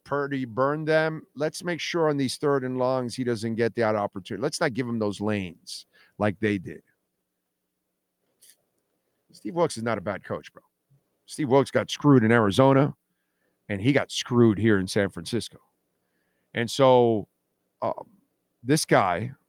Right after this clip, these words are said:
Mike McDaniel, better figure shit out, because I just saw a guy on his staff that if that guy goes in there and starts doing the stuff that he's supposed to do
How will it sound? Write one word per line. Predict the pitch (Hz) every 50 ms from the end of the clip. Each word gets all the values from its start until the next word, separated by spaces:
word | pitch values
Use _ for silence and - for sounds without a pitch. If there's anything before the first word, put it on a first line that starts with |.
| _ _
Mike | - 110 113 113
McDaniel, | - 113 107 85 117 120 123 117 101 85 76 85 - _ _ _
better | - 110 104 120 151 180 185 170 147 113 90 _
figure | _ - - 160 151 123 127 113
shit | - - - 101 90
out, | 98 110 98 - - _ _ _ _ _ _ _ _ _ _ _ _ _ _ _ _ -
because | - 104 - 117 101 120
I | 147
just | 165 139 170 165 - -
saw | 160 143 139
a | 127
guy | 107 120 127 131 127
on | 117 110 98
his | 95 107 101 -
staff | - - - 131 127 117 104 104 -
that | - 110 101
if | 98 92 - - _ _ _ _ _ _ _ -
that | 127 151 151
guy | 165 160 147
goes | 131 117 139 135 131 101 127
in | 139 131
there | 123 117 107
and | 101 101
starts | - - 117 117 107 -
doing | - 135 120 113 107 98 - _ -
the | - 92
stuff | - - - 139 127 -
that | 123
he's | 113 107 -
supposed | - - 135 160 180 160 -
to | - 101
do | - 90 80 -